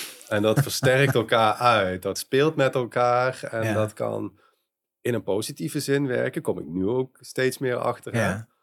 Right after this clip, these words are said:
Speaker 1: Dat als ik ergens, eh, blij van word, dat mijn mindset daar ook in meegaat.
Speaker 2: Hmm.
Speaker 1: Maar dat kan ook, eh, in een soort van neerwaartse spiraal terechtkomen, waarin dat, eh,
Speaker 2: Ja.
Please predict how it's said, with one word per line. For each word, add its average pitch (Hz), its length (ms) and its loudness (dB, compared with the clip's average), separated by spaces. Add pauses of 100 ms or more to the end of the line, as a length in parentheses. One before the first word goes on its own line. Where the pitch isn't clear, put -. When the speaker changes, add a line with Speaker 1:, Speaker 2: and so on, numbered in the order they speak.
(320)
Speaker 1:
Dat 104 200 -10
als 107 200 -4
ik 101 100 -14
ergens, 104 500 -8
eh, 104 160 -8 (100)
blij 104 300 0
van 107 240 -6
word, 104 420 -4
dat 101 140 -6
mijn 104 180 -4
mindset 113 420 -2
daar 107 180 -4
ook 107 200 -6
in 104 220 -8
meegaat. 117 600 -6
Speaker 2:
Hmm. 107 480 -4 (120)
Speaker 1:
Maar 101 380 -2
dat 98 220 -2
kan 101 260 -2
ook, 101 300 -4
eh, 107 260 -6
in 104 80 -8
een 101 80 -8
soort 104 280 -10
van 101 300 -6
neerwaartse 101 640 -4
spiraal 95 480 -6
terechtkomen, 92 720 -10
waarin 92 380 -10
dat, 92 240 -16
eh, 95 220 -12 (220)
Speaker 2:
Ja. 95 360 -14